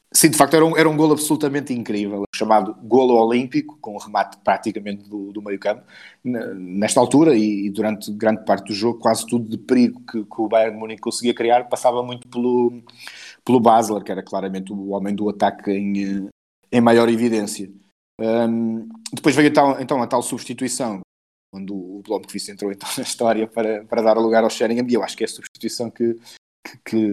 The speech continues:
in-, muda o jogo, de certa forma, indica o,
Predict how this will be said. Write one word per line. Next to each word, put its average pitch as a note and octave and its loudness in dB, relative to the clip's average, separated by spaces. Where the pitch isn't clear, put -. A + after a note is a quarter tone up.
in-, A2 -2
muda C3 6
o A#2+ 8
jogo, A#2+ 4
de - -10
certa A#2+ 2
forma, B2+ 2
indica B2+ 2
o, B2 2